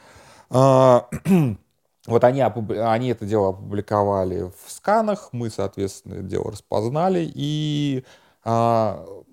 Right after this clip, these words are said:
привели оттуда, ну, такие прям ключевые выдержки. То есть, как бы, поч-, опять же, объясняю, почему не взяли текст целиком, потому что в этом нет никакого смысла, вы,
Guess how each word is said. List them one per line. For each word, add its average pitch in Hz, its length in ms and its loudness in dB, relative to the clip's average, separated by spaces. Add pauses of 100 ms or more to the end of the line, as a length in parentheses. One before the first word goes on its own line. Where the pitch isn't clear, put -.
привели 127 420 0
оттуда, 101 680 0
ну, 139 120 -10
такие 104 340 -4
прям 95 360 -8 (640)
ключевые 135 480 0
выдержки. 107 540 -6
То - 120 -6
есть, 117 140 -4
как 104 200 -4
бы, 90 60 -10
поч-, - 300 -20 (120)
опять 107 320 -2
же, 98 120 -4
объясняю, 151 520 -2
почему 110 420 -12
не 104 120 -8
взяли 95 580 -6
текст - 280 -10
целиком, 165 420 -2
потому 117 240 -4
что - 160 -12
в - 20 -2
этом 98 160 -6
нет 98 140 -10
никакого 101 360 -8
смысла, 143 400 -2
вы, 135 260 0